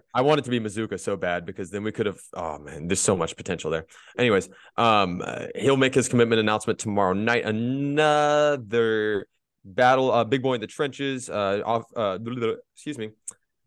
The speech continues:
um, guard from Baylor. And, uh, yeah, Zach, the rich get richer. Um, uh, and Auburn's definitely doing that in the trenches right now.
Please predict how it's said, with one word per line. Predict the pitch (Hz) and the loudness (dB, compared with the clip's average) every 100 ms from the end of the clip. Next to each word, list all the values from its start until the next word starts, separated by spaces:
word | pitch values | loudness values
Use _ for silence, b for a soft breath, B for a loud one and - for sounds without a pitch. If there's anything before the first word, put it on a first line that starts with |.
| _ - | _ -2
um, | 113 101 | 0 0
guard | 98 123 127 127 | 4 6 8 6
from | - 117 104 98 90 87 | 2 2 4 2 -2 0
Baylor. | 120 151 147 139 _ _ _ - | 4 4 4 -2 _ _ _ -6
And, | 107 104 101 98 | -2 0 0 0
uh, | 95 92 78 | 2 2 0
yeah, | - 104 92 | -4 -2 -2
Zach, | 95 101 92 | -2 -2 -4
the | 104 | -2
rich | 113 - | -2 -2
get | 107 | -6
richer. | 104 98 101 95 | -6 -6 -8 -8
Um, | 95 92 87 82 - | -8 -4 -4 -6 -4
uh, | 87 85 101 92 | -4 -4 -8 -4
and | 101 95 | -2 0
Auburn's | 101 95 92 | 0 0 0
definitely | 90 92 | -2 -2
doing | 87 85 | -6 -6
that | 82 82 | -6 -8
in | 90 | -8
the | |
trenches | 80 90 85 85 | -6 -6 -4 0
right | 85 | 2
now. | 87 | 2